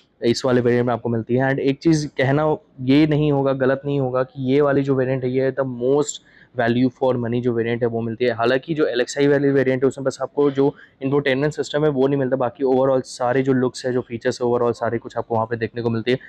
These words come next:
But यहाँ पे ये वाली जो variant है, ये मुझे value for money लगती है, वीएक्सआई वाली जो variant है, क्योंकि इसमें आपको ज़रूरत की सारी चीज़ें जो है,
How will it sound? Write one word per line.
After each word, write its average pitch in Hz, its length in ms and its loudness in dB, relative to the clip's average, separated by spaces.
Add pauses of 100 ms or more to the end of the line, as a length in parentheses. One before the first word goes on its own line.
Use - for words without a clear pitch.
(300)
But 135 100 0
यहाँ 156 320 0
पे 185 140 4
ये 165 320 4
वाली 170 200 4
जो 160 100 2
variant 139 260 0
है, 135 60 -2
ये 143 120 0
मुझे 143 240 0
value 123 260 -2
for 131 200 -4
money 123 220 -6
लगती 156 380 -2
है, 156 120 4
वीएक्सआई 131 500 0
वाली 135 200 2
जो 131 120 0
variant 127 260 -2
है, 143 40 -2
क्योंकि 156 120 -6
इसमें 165 240 -6
आपको 160 220 0
ज़रूरत 147 340 2
की 165 60 -14
सारी 123 640 -2
चीज़ें 127 460 -2
जो 135 140 2
है, 127 100 -2